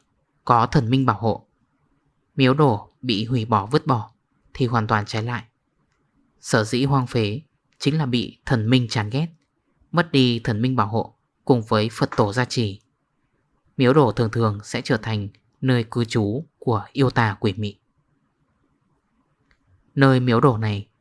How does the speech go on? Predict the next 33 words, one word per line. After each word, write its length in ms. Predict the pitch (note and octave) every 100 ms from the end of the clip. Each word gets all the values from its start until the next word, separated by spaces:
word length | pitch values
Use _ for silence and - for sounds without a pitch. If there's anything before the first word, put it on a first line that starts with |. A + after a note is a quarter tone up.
| _ _
tổng 160 | A2
cộng 260 | G2 A2 A2+ _
có 220 | - A2+ A#2
hai 200 | C3+ B2+
lối. 320 | A2+ G2+ C3 _ _ _ _ _ _ _ _ _ _ _ _ _ _ _ _ _ _ -
Mặc 140 | C3
dù 320 | B2 B2+ A#2
hoang 200 | A#2 D3+
phế 180 | D3+ A#2+
đổ 180 | B2 B2+
nát, 200 | A2 C#3 - _ _ _ _ _
phòng 200 | - A2+
xá 380 | - A2 G#2 C3+
nhưng 280 | - D3 B2
không 200 | A#2 C3
có 180 | A2+ A2
sụp 180 | A2 C3
đổ. 260 | A#2 G2 _ _ _ _ _ _ _ _ _ _
Năm 200 | C#3 A#2+
nay 380 | A#2+ A#2 A2 A2 _
mưa 320 | C3 B2+ A#2+
tương 220 | A2+ B2
đối 140 | A2+ G#2+
lớn, 300 | G#2 G2+ C#3 - _ _ _ _ -
theo 200 | C#3 A#2
lý 160 | G#2+
thuyết, 220 | G#2 C#3+ D#3+ _ _ _ _ _ _
bên 200 | C3 A#2+
trong 200 | B2+ A#2
sân 280 | - A#2 A2 _ _ _ _
hẳn 260 | C#3 A#2
là 200 | A2 G#2+
có 380 | G#2 A2 G#2+ A#2